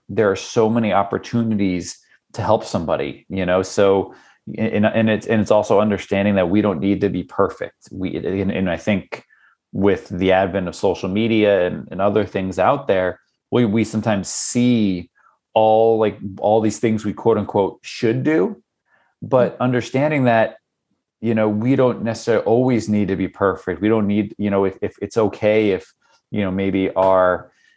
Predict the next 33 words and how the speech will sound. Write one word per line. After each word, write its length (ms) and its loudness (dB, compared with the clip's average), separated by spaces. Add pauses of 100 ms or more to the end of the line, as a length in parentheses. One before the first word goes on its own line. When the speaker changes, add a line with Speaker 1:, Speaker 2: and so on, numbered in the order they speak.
(120)
Speaker 1:
you 160 -2
know, 300 0
our, 220 -4
our, 140 4
our 180 2
diet's 420 2
not 160 0
as 120 -4
dialed 480 2
in 180 0
one 360 -2
day, 480 0 (280)
or 220 4
we 140 2
don't 180 -2
sleep 320 0
the 80 0
perfect 460 -2
amount 340 -2
one 260 -4
night, 360 0
you 120 -2
know, 200 0
because 440 -2
we 360 0
have, 280 2
there's 140 -8
a 60 0
lot 400 -2
of 160 -2
areas 560 2
we 160 -2
can 420 -4